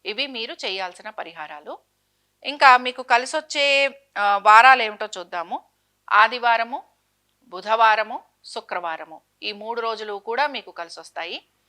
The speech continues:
దీంతో పాటు మీకు కలిసొచ్చే, ఆ, మీకు మీ అదృష్ట సంఖ్యలు ఏమిటో చూద్దాము. అదృష్ట సంఖ్యలు గనక మనం చూసుకుంటే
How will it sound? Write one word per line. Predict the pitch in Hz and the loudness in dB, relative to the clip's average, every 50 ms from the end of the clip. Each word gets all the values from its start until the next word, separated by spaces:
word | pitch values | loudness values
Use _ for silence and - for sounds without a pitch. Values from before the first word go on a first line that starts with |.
| _ _ _ _ _ _ | _ _ _ _ _ _
దీంతో | 202 240 262 302 330 311 349 - | _ -4 -4 -4 -2 -4 -4 0
పాటు | 277 254 247 247 285 | 0 0 0 0 -2
మీకు | 269 254 226 214 - | -6 -8 -10 -12 -8
కలిసొచ్చే, | - 214 214 226 226 - 262 254 - - 254 240 240 240 247 233 - _ _ _ _ _ _ _ _ - | -4 -4 -4 -4 -4 -6 -8 -6 -4 -2 -2 0 0 -2 -2 -4 -8 _ _ _ _ _ _ _ _ -2
ఆ, | 196 208 202 202 202 202 202 | 2 4 6 6 6 6 4
మీకు | 196 208 220 233 226 226 220 214 | 2 0 -4 -6 -2 -2 -2 -2
మీ | 208 214 226 | -2 -4 -2
అదృష్ట | 220 202 196 196 240 262 254 - 285 | -2 -2 -2 -2 -6 -10 -8 -6 -8
సంఖ్యలు | 262 - 247 208 220 214 - 269 262 247 | -4 -2 -2 -2 -2 -4 -6 -6 -4 -4
ఏమిటో | 226 214 202 - 202 196 - 180 | -6 -6 -8 -10 -14 -14 -14 -18
చూద్దాము. | 175 - 175 165 160 180 254 392 - - | -18 -16 -18 -16 -12 -12 -12 -12 -2 0
అదృష్ట | - 214 208 262 294 302 - 320 | 0 0 0 -2 -8 -10 -10 -12
సంఖ్యలు | 294 - 254 226 226 220 247 247 247 226 | -8 -4 -4 -4 -4 -6 -8 -10 -8 -8
గనక | 214 208 208 208 220 | -8 -8 -8 -8 -10
మనం | 220 214 208 202 202 | -12 -10 -12 -14 -14
చూసుకుంటే | 190 190 185 - - 202 190 196 196 262 254 202 185 190 _ | -16 -18 -20 -18 -18 -18 -18 -8 -4 -4 -2 -2 -4 -8 _